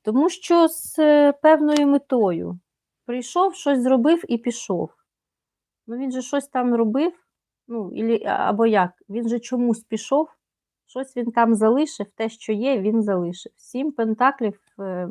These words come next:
у мене програється як мінування в загрозах часто. Якщо людина це робить з певною думкою, вісім кубків, вона про що?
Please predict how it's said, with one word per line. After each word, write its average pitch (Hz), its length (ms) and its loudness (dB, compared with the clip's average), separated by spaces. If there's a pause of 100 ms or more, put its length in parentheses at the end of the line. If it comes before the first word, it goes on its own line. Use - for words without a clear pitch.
(100)
у - 180 -6
мене 233 320 2
програється 202 680 0
як 190 220 -6
мінування 190 580 -2
в 190 60 -8
загрозах 180 600 -4
часто. - 320 -14 (4000)
Якщо 254 280 -8
людина 226 400 2
це 190 160 -6
робить 180 540 -2
з - 600 -20
певною 180 460 -2
думкою, 180 680 0 (260)
вісім 220 360 -4
кубків, 190 420 -6
вона 196 260 0
про 208 160 -6
що? 180 340 -6